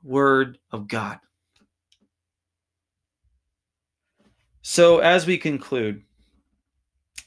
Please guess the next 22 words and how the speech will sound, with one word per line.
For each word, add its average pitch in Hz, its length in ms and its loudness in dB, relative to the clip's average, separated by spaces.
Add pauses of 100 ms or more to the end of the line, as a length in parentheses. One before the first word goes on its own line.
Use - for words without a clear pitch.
(1700)
this 170 180 0
study 175 260 2
could 165 160 -2
have 135 80 -4
been 143 440 2 (1300)
a 143 80 -2
lot 135 300 2
longer, 131 560 -2 (1040)
but 156 100 -8
the 165 80 -4
main 190 300 0
point 190 320 0
is 156 500 -8 (340)
the 139 60 -6
fact 160 440 -2
that 143 300 2 (1000)
it 131 60 -10
goes 135 220 -2
back 147 280 0
to 147 160 -8
our 143 100 -2
question, 120 540 -8